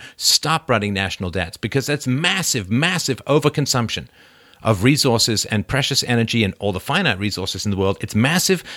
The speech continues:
consumption of resources in the here and now. Every dollar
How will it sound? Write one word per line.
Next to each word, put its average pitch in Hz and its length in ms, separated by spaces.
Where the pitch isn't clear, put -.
consumption 131 640
of 110 200
resources 170 580
in 202 240
the 175 80
here 170 380
and 139 200
now. 113 280
Every 151 260
dollar 165 400